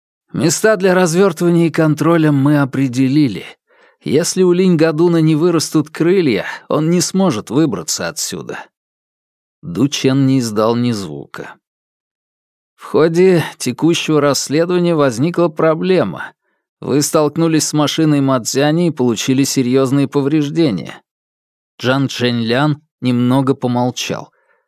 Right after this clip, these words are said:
«Сказать им правду?» Ду Чен поднял голову и закурил ещё одну сигарету. Несколько раз затянувшись, медленно произнёс:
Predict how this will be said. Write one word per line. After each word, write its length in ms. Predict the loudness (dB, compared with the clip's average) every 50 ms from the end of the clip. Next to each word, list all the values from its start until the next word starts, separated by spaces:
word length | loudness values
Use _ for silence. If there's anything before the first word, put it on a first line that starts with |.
| _ _ _ _ _ _ _
«Сказать 680 | -12 -10 -4 -2 0 0 2 2 0 0 0 0 0
им 140 | -2 -2 -2
правду?» 440 | 0 0 0 0 -2 -4 -8 -14 -16 -18 -18 -20 -20 -20 _ _ _ _ _ _ _ _ _ _ _ _ _ _ _ _ _ _ _ _
Ду 300 | -16 -10 -4 -2 -2 -2
Чен 520 | -2 -4 -4 0 0 2 2 2 0 -2 -4 -6 _
поднял 420 | 0 0 0 2 0 0 0 -2
голову 440 | 0 0 2 2 4 2 2 2 2
и 40 | 2
закурил 500 | 0 0 -4 -4 -2 -2 0 2 2 2
ещё 460 | 2 2 0 0 -2 -4 -2 0 0
одну 240 | 0 0 -2 -4 -4
сигарету. 800 | -6 -6 -6 -4 0 0 0 2 0 0 -2 -2 -4 -6 -6 -6 -8 _ _ _ _ _ _ _ _ _ _ _ _
Несколько 600 | -4 -2 0 0 0 0 -2 -2 -2 0 0 0 2
раз 200 | 2 2 0 0
затянувшись, 840 | 0 -2 0 0 2 2 2 2 0 0 -2 -2 -2 -2 -2 -2
медленно 560 | -2 -2 0 -2 -2 -2 0 0 0 -2 -4
произнёс: 880 | -4 -4 -4 -2 -2 -2 -4 -4 -6 -6 -6 -6 -6 -8 -8 -10 -12